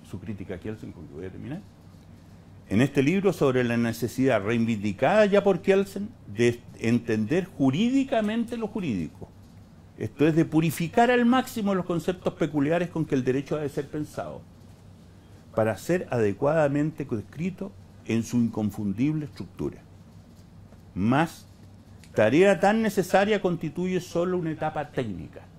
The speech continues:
de otra mucho más amplia, más difícil y, quién sabe, si también mucho más útil,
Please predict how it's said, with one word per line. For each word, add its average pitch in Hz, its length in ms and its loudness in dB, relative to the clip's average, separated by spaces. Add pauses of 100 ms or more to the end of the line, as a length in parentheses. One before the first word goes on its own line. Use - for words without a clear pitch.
(1300)
de 104 80 2
otra 147 240 2
mucho 214 320 0
más 208 240 0
amplia, 95 380 -4
más 175 220 0
difícil - 540 -6
y, 120 60 -6
quién 131 240 0
sabe, 175 480 -2
si - 160 -8
también 113 420 -4
mucho 185 220 -2
más 180 220 -2
útil, 60 240 -4